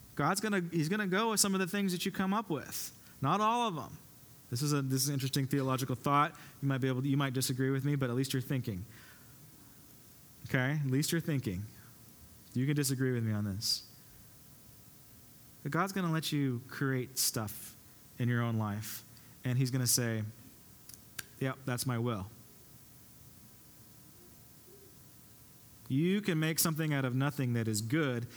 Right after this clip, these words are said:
and God can say, "Yep, that's my will." And this is a, a huge can of theological worms, but, uh,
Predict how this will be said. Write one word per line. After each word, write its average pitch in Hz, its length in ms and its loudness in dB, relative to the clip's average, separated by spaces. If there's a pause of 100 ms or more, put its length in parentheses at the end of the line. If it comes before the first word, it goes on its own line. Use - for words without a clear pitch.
(160)
and 127 160 0
God 127 220 2
can 127 100 0
say, 117 180 2
"Yep, 135 200 0
that's 123 220 -2
my 120 140 0
will." 110 320 -2 (2250)
And 127 320 -4 (2000)
this 127 160 -2
is 127 220 -2
a, 127 180 -4
a 120 100 -6
huge 139 500 0 (440)
can 135 320 0
of 107 220 0 (280)
theological 120 580 0
worms, 104 600 -2 (500)
but, 117 300 -2
uh, 107 160 -2